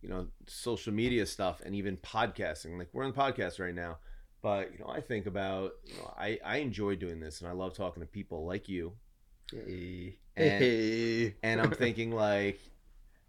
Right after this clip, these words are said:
Speaker 1: in two months from now, like, our podcast not gonna be obsolete, but, you know, are people not gonna care as much about them? Like, I didn't start doing this because I wanna do something that people cared about. I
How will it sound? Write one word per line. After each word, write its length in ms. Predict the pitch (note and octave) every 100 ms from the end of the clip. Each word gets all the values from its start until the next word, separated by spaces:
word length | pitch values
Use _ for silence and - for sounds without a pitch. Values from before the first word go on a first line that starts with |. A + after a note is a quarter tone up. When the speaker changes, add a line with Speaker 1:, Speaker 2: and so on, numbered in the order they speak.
| - - - - - - - - -
Speaker 1:
in 520 | G2+ A2 G#2+ G#2 G#2+ - -
two 200 | - C3
months 300 | A#2 B2 C3
from 220 | B2+ G2+
now, 480 | F2+ D#2+ D#2+ D#2+ - -
like, 240 | F2 E2+ F2
our 180 | F2 -
podcast 760 | - F#2 G2 - - G#2+ F#2+ -
not 260 | B2+ - - - -
gonna 140 | G2+
be 100 | F#2
obsolete, 640 | F2 - D#2+ G#2 E3 A#2 - - - -
but, 520 | G#2+ G#2 G#2 G#2 - -
you 80 | G#2+
know, 80 |
are 180 | - A2+
people 640 | - - B2 B2+ B2 A#2 A#2+
not 280 | A2 G#2 G2+
gonna 160 | G#2
care 500 | G2 - G#2+ A2 G2+
as 280 | F2+ F#2 E2+
much 280 | F#2+ G2 -
about 360 | D#2+ D#2 D2+ E2
them? 240 | D#2 E2 - - - -
Like, 280 | F#2 F2 - - -
I 160 | A2+
didn't 180 | A#2+ A#2+
start 220 | A2 G#2+
doing 180 | G2+ G2+
this 140 | F#2+ -
because 320 | - F#2 E2+
I 40 |
wanna 220 | F2 F2
do 80 | E2+
something 220 | E2+ F2+
that 100 | D#2
people 180 | - D2+
cared 220 | - F2
about. 180 | F#2+ G2+
I 360 | D#2+ D#2 D#2